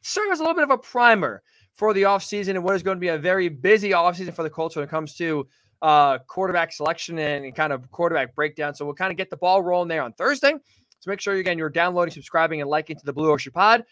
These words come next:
so you make sure you get an alert when that podcast does drop later this week.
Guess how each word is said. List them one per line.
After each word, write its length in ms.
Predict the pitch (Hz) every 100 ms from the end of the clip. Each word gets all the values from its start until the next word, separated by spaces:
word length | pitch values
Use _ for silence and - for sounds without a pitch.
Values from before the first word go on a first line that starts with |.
| _ _
so 140 | -
you 120 | 285
make 180 | 269 320
sure 160 | - 269
you 80 | 247
get 120 | 262
an 60 |
alert 260 | 254 240 226
when 220 | 240 208 214
that 220 | 202 -
podcast 540 | 190 190 190 185 -
does 200 | 170 170
drop 300 | - 165 151
later 420 | 143 156 156 151 -
this 320 | 127 143 135 -
week. 280 | 131 113